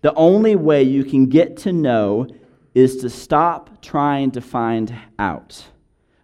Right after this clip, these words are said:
Obey God in the thing he shows you, and instantly the next thing is opened." One reads volumes on the work of the Holy Spirit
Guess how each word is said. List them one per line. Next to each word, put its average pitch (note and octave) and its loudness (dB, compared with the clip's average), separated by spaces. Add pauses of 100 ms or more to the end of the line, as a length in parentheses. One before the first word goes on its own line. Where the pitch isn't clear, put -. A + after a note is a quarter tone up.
(100)
Obey D#3 4
God A#2 0
in C3+ 2
the B2 2
thing D3+ -2
he C#3+ -6
shows F3+ -2
you, F2 -8 (420)
and C#3 -2
instantly D#3 -2
the B2 -4
next C#3 0
thing A2 -4
is A2 -6
opened." A#2 -6 (880)
One F3 6
reads E3 0
volumes D3 2
on C#3+ 0
the C#3 4
work D3+ 2
of B2 -6
the B2 -4
Holy A#2+ -2
Spirit A#2+ -4